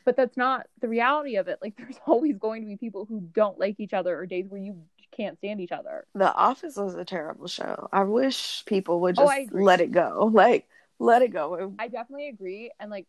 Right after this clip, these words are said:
Speaker 1: by the way, The Office was horrible, and, like, Michael Scott was a horrible boss.
Speaker 2: He
Speaker 1: So
Speaker 2: really
Speaker 1: I
Speaker 2: wa-,
Speaker 1: don't know, like,
Speaker 2: they,
Speaker 1: why
Speaker 2: listen.
Speaker 1: you guys are hanging on to it, but, um, he was a horrible boss.
Speaker 2: He really was. Nobody can tell me that he was a great boss after that fucking Diversity Day episode.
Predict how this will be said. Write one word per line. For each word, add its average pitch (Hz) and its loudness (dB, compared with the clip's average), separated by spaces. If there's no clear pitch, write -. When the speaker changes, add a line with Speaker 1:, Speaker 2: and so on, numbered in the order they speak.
Speaker 1:
by 214 -8
the 202 -12
way, 165 -6
The - -18
Office 185 -10
was 214 -18
horrible, 190 -6
and, 185 -12
like, 165 -10
Michael 160 -10
Scott - -4
was 170 -8
a 170 -8
horrible 151 -6
boss. 320 0
Speaker 2:
He 339 6
Speaker 1:
So 339 0
Speaker 2:
really 370 2
Speaker 1:
I 370 2
Speaker 2:
wa-, 330 4
Speaker 1:
don't - -6
know, 247 6
like, 226 -2
Speaker 2:
they, 247 6
Speaker 1:
why 214 2
Speaker 2:
listen. 262 2
Speaker 1:
you 202 -6
guys 240 -8
are 247 -12
hanging 226 -14
on 220 -10
to 277 -12
it, 294 -4
but, 214 -6
um, 190 -6
he 269 -10
was 269 -12
a 349 -8
horrible 262 -8
boss. 185 -8
Speaker 2:
He 262 6
really 254 -2
was. 208 4
Nobody 254 0
can 220 -4
tell 214 -4
me 214 -6
that 190 0
he 247 -4
was 196 2
a 180 0
great 175 0
boss 180 2
after 185 -2
that 175 0
fucking 202 -8
Diversity 202 -6
Day 208 -2
episode. 233 -6